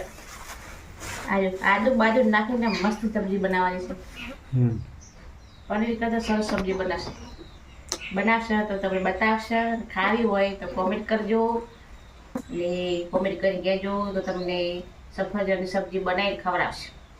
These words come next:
Speaker 2: ઓકે.
Speaker 1: આ વીડિયો બહુ લાંબો થઈ જાય છે. એ આપણે બનાવવાના છે આજ પકોડા. ગમે તો લાઈક કરજો, શેર કરજો, સપોર્ટ કરજો.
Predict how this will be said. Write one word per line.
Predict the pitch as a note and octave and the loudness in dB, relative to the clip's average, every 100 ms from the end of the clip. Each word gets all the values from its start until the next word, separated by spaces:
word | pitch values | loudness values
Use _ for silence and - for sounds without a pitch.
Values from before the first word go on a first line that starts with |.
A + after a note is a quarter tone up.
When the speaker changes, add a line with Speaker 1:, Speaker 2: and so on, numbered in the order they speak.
| - - - - | -20 -20 -18 -6
Speaker 2:
ઓકે. | B2+ B2+ - - - - - - - A3 F3 | -6 -6 -12 -18 -20 -20 -20 -20 -14 -6 -2
Speaker 1:
આ | |
વીડિયો | F3+ F#3 F#3 F#3 F3+ F3+ F3+ F3+ | 0 2 2 2 2 -2 -4 -2
બહુ | F#3+ F3+ | -2 2
લાંબો | F3+ F#3+ A3 | 2 4 4
થઈ | A3 | 4
જાય | F#3+ F3 | 4 2
છે. | F3 E3+ E3+ F#3 F#3+ - - - - - - - - | 0 -4 -2 -2 -2 -8 -20 -20 -20 -20 -20 -20 -12
એ | E3 | -6
આપણે | E3 F3+ | -2 0
બનાવવાના | F3 E3+ F3 F3 | 2 0 0 -2
છે | F3 F3+ E3+ | -4 -2 -4
આજ | |
પકોડા. | E3+ F3 D3+ B2+ - - - - - - - - - - - - - - - F#3+ | -2 -4 -4 -4 -6 -12 -18 -20 -20 -20 -18 -18 -20 -20 -20 -20 -20 -20 -20 -12
ગમે | F#3 F#3 G3 G3 G3 | -4 0 2 2 0
તો | G3 | -2
લાઈક | E3+ F3+ F3+ | 0 0 0
કરજો, | F#3+ F#3+ F3+ F#3+ F#3+ F#3+ F#3 | -2 -2 0 0 0 0 -2
શેર | F#3 F3+ F3+ | -2 -4 -2
કરજો, | F#3+ F#3 F#3 F#3 F#3+ | -2 -2 0 0 0
સપોર્ટ | F#3+ F3+ F#3+ F#3 | -4 -4 -4 -2
કરજો. | F#3 F#3 F3+ F#3+ G3 F#3 F#3 | -4 -4 -2 0 0 0 -4